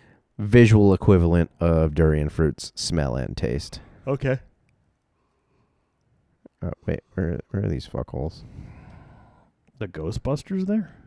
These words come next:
Speaker 1: What? God damn it. Now I gotta look up these dickheads 'cause this story doesn't
Speaker 2: Oh, I,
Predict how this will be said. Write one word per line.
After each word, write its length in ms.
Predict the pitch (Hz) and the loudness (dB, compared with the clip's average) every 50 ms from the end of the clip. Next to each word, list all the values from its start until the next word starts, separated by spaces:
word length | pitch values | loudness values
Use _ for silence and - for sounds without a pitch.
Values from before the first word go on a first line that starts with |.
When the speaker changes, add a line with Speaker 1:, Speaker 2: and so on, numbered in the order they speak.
| _ - | _ -10
Speaker 1:
What? 440 | 277 285 294 277 240 - - - _ _ _ _ _ _ _ _ _ _ _ _ _ _ _ _ _ _ _ _ _ _ _ _ _ _ _ _ _ _ _ _ _ _ _ _ _ _ _ _ _ _ _ _ _ _ _ _ _ _ _ _ _ _ _ _ _ _ _ - - _ - - - | -8 -6 -4 -4 -6 -8 -12 -20 _ _ _ _ _ _ _ _ _ _ _ _ _ _ _ _ _ _ _ _ _ _ _ _ _ _ _ _ _ _ _ _ _ _ _ _ _ _ _ _ _ _ _ _ _ _ _ _ _ _ _ _ _ _ _ _ _ _ _ -20 -20 _ -20 -16 -8
God 300 | - 131 131 127 120 - _ | -4 -2 -2 -2 -2 -4 _
damn 260 | - 76 73 73 73 | -2 0 0 0 0
it. 100 | 76 - - - - - _ _ _ _ _ _ _ _ _ _ _ _ _ _ _ _ _ _ _ _ | -2 -4 -6 -12 -20 -20 _ _ _ _ _ _ _ _ _ _ _ _ _ _ _ _ _ _ _ _
Now 140 | - 107 107 | -4 -2 0
I 40 | 104 | 0
gotta 120 | 87 76 | 0 -2
look 280 | 71 76 85 87 - - | -2 -2 -2 -2 -2 -2
up 140 | 92 - - | -4 -4 -4
these 200 | 95 90 87 - | -4 -6 -4 -4
dickheads 520 | - 90 92 - - 110 101 101 95 - | -2 0 0 0 2 0 0 0 0 -2
'cause 160 | - 82 78 | -4 -6 -4
this 160 | 85 85 85 | -4 -4 -6
story 380 | - - - 90 85 87 87 87 | -6 -4 -2 0 2 2 2 2
doesn't 160 | 85 87 156 | 2 2 4
Speaker 2:
Oh, 140 | 156 160 160 | 6 10 10
I, 340 | 160 160 165 165 165 165 | 12 12 10 10 6 4